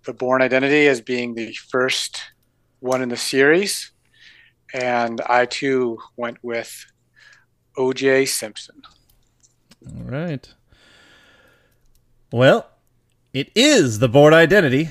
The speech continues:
Speaker 2: which is the first of the series, and that killer running back is O J Simpson. So,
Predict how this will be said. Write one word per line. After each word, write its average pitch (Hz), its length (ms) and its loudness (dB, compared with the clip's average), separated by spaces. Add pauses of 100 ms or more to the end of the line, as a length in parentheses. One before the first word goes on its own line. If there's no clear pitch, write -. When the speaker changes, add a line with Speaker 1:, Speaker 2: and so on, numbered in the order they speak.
Speaker 2:
which 127 200 -4
is 120 160 0
the 120 80 -2
first 147 300 0
of 139 60 -6
the 139 80 -4
series, 190 360 0
and 123 220 -2
that 156 280 0
killer 262 400 4
running 135 320 2
back 131 400 4 (320)
is 120 480 2 (120)
O 113 180 -2
J 110 220 -4
Simpson. 104 440 -8 (720)
So, 147 440 6